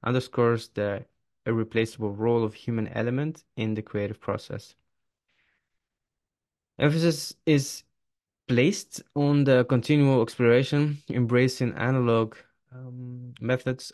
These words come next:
and finding fulfillment in the creative journey despite the evolving landscape of technology and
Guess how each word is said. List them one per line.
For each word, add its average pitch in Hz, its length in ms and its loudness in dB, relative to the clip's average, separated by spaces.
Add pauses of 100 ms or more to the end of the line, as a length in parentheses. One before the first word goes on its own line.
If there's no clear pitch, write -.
and 104 120 -6
finding 117 560 -4
fulfillment 123 680 -4
in 113 160 -6
the 113 60 -4
creative 110 560 -2 (340)
journey 104 360 -8
despite 104 640 -4
the 101 80 -6
evolving 104 420 -4
landscape 104 440 -6
of 98 120 -12
technology 104 640 -10 (460)
and 107 580 -8